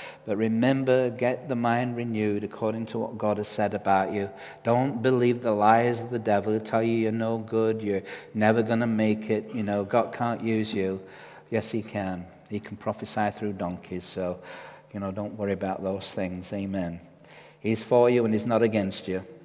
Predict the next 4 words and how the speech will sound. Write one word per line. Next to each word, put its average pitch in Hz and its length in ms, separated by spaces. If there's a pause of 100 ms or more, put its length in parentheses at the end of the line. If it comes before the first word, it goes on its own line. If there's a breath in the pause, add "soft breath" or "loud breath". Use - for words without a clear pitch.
(320)
He 101 160
really 110 520
is, 98 280 (420 loud breath)
uh, 95 460